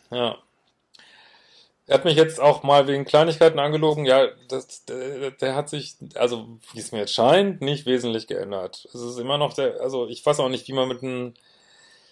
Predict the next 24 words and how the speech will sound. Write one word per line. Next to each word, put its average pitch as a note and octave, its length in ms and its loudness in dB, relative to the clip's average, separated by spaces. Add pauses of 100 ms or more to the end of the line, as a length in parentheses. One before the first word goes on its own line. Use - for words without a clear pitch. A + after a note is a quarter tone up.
(220)
du C#3 180 -8
weißt D#3 280 6
doch, D#3 140 2
wie G#2+ 80 0
er F#2+ 140 4
ist. - 380 -10 (720)
Also C3 220 -2
da B2 100 2
musst C3+ 260 -6
du D#3+ 60 -6
Ja C3+ 240 2
dazu D#3+ 300 -2
sagen, A2 320 0
da A2 60 -6
bist A2+ 220 -10
du B2+ 60 -10
mit C3 220 -8
jemandem B2 260 -8
zusammen A2+ 300 -6
bist, D3 200 -10
der C#3 80 0
dich D3 160 -4
anlügt. E3+ 600 -4 (480)
Das - 360 -12